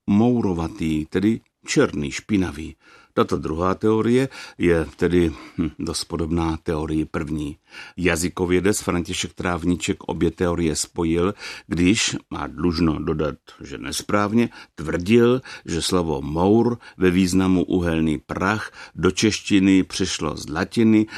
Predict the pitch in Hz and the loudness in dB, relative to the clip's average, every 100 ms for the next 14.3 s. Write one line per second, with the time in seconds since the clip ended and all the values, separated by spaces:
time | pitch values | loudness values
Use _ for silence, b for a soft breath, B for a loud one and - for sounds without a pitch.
0 | B 87 78 82 98 98 95 92 90 82 | B -2 -2 2 4 6 4 2 2 -2
1 | 73 - 95 92 90 - 87 76 71 71 | -6 -4 -2 0 0 0 0 0 -2 -4
2 | 90 101 110 107 107 110 104 104 101 - | 0 2 4 4 6 6 6 4 2 -6
3 | - - - 76 85 82 87 78 - 87 | -14 -8 -4 -2 -2 0 0 0 -2 -2
4 | 78 73 67 b b - 80 71 67 - | 0 0 -4 b b -4 -2 -2 -6 -8
5 | - 71 71 - - - - _ _ _ | -6 -4 -6 -10 -8 -8 -8 _ _ _
6 | - 78 - - 92 82 90 78 B B | -4 -4 -4 -4 -2 -2 -2 -4 B B
7 | - - 87 78 85 82 82 80 - - | -2 0 0 0 0 2 2 0 -2 -16
8 | - - 76 73 82 78 78 78 82 80 | -12 -6 -6 -4 -6 -2 -2 -2 -2 -2
9 | 80 - 85 76 76 76 78 82 80 80 | -2 -4 -4 -4 -2 -2 -2 -2 -4 -4
10 | 90 82 82 76 - - 80 87 - 82 | -2 0 0 -2 -6 -12 -10 -8 -4 -2
11 | 78 78 69 - _ - 71 - 82 - | 0 -2 -4 -14 _ -4 -2 -2 -6 -2
12 | 76 - 80 80 78 82 80 - 90 85 | -2 0 -2 -2 -2 -2 -2 -2 -4 -4
13 | B B - 156 117 - 107 95 82 78 | B B 2 4 4 2 4 4 2 0
14 | 71 69 | -4 -8